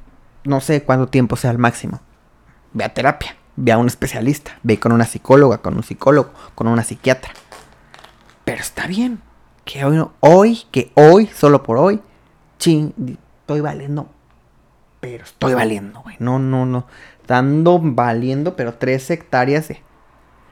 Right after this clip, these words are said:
de aquella que te valgo, ¿no? <laughs> Y está bien. Y dije, "Güey, pues abrázalo, llora hoy", ¿no?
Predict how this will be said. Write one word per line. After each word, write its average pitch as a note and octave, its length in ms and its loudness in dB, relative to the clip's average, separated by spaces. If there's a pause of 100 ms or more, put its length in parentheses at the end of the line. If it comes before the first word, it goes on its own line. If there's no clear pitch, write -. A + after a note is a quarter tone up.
(380)
de A2+ 100 -6
aquella A#2+ 300 0
que - 80 -8
te A2+ 140 0
valgo, A2+ 340 0 (300)
¿no? D3 180 4
<laughs> - 100 -6 (1400)
Y D3 120 2
está G3 260 2
bien. A3+ 240 2
Y E3 100 -2
dije, E3 220 -4
"Güey, A3 200 0
pues - 200 -12
abrázalo, C#4+ 480 0
llora A3+ 240 2
hoy", C4 260 0
¿no? B3 260 -6